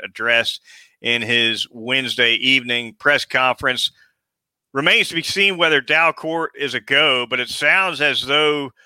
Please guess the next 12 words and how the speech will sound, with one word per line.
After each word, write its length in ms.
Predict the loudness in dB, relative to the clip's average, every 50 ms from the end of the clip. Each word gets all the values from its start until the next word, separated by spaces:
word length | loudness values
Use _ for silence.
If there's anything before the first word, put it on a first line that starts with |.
| _ _ _
Chris 320 | -6 -2 0 0 0 0
Owens 480 | 0 2 2 2 2 0 -2 -4 -6 -10
and 140 | -12 -12 -12
Seth 400 | -12 -6 -2 -2 -2 -2 -4 -8
McLaughlin, 920 | -12 -12 -6 -2 0 4 4 4 2 2 -2 -4 -6 -4 -6 -8 -10 -16 _ _ _ _ _ _ -6
uh, 380 | -2 0 0 2 2 2 0 0
are 140 | -2 -2 -2 0
battling 540 | 2 2 4 4 4 2 0 -4 -6 -6
a 100 | -6 -6
little 180 | -6 -6 -6 -6 -6 _
bit 380 | -2 0 2 2 2 0 -4 -8
to, 320 | -6 -4 -4 -4 -4 -6